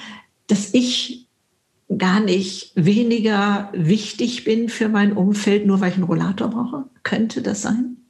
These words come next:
Mhm. Also ein guter Maßstab ist auch immer, wäre meine Freundin dann für mich nicht mehr so wertvoll, wenn die jetzt einen Rollator hätte? Also um sich selber da mal auf die Sprünge zu helfen und mal zu erkennen, diese Bilder gehören aufs Freudenfeuer. Also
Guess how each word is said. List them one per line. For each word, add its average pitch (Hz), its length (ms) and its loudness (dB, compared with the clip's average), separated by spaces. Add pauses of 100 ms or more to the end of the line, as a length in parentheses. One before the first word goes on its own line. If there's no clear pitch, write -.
(140)
Mhm. 135 240 4 (160)
Also 233 200 4
ein 190 60 4
guter 294 260 2
Maßstab 254 500 0
ist 240 140 -2
auch - 160 -6
immer, 240 340 0 (880)
wäre 190 400 2
meine 247 320 4
Freundin 190 880 0
dann 196 380 2
für 208 200 0
mich 208 280 2
nicht 208 200 0
mehr 208 220 4
so 208 300 0
wertvoll, 202 560 -2
wenn 208 180 2
die 208 120 2
jetzt 208 300 -2
einen 196 120 0
Rollator 190 440 0
hätte? 269 380 0 (1080)
Also 240 220 2
um 247 160 4
sich 262 240 0
selber 269 300 4
da 254 100 4
mal 240 200 4
auf - 220 -2
die 254 200 2
Sprünge 320 920 0
zu - 180 0
helfen 185 460 2
und 240 300 0
mal - 200 0
zu - 300 -4
erkennen, - 480 -2
diese 214 300 2
Bilder - 640 0
gehören 226 420 0
aufs - 320 -4
Freudenfeuer. - 920 -2
Also 196 300 2